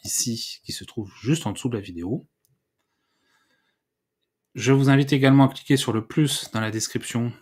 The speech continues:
où vous retrouverez un certain nombre d'informations utiles si, euh, vous, euh, gérez un site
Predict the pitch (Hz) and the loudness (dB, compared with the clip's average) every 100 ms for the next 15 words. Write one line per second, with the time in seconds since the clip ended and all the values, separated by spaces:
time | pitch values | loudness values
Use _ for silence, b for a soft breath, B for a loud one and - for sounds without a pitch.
0 | _ _ _ _ _ _ - 117 110 107 | _ _ _ _ _ _ -8 -4 -2 -4
1 | 107 104 107 101 104 - 110 113 98 110 | -4 -6 -4 -6 -6 -6 -4 -4 -2 -4
2 | 117 117 110 101 123 120 - 131 127 143 | -2 -4 -4 -4 -4 -6 -2 -2 0 4
3 | 139 120 - b b b b - - 131 | 6 6 0 b b b b -8 -4 -2
4 | 127 - - 98 101 107 107 110 123 113 | -2 -4 -16 -14 -12 -8 -6 -6 -6 -10
5 | 104 95 92 90 90 90 90 101 95 113 | -12 -12 -12 -12 -14 -14 -10 -8 -4 0
6 | 110 87 - 147 143 - | 0 0 -4 -4 -8 -10